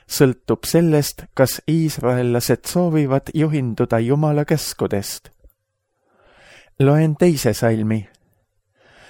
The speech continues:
Ja tuleta meelde kogu teekonda, mida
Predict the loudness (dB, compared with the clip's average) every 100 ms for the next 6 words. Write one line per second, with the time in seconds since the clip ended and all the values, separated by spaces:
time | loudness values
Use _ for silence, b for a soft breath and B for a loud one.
0 | b b 0 4 4 2 2 2 0 -2
1 | 0 2 2 0 -2 -2 0 0 2 -2
2 | 2 2 2 2 0 0 2 0 0 _
3 | -2 0 2 0